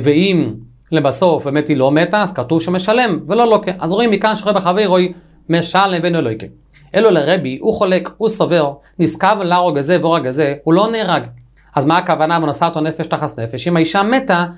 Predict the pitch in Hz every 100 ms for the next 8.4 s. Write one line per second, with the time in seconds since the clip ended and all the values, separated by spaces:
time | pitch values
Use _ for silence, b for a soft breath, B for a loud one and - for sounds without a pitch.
0 | B - 156 156 190 220 131 151 214 208
1 | 196 233 226 180 180 190 240 214 - _
2 | _ _ _ 165 143 127 185 160 131 127
3 | 127 - - - _ _ - 180 185 151
4 | 208 143 135 151 165 170 180 170 220 -
5 | - _ _ b 196 175 175 196 196 190
6 | 196 185 185 180 190 190 196 185 226 269
7 | - 208 214 185 185 185 180 180 170 156
8 | 151 170 151 143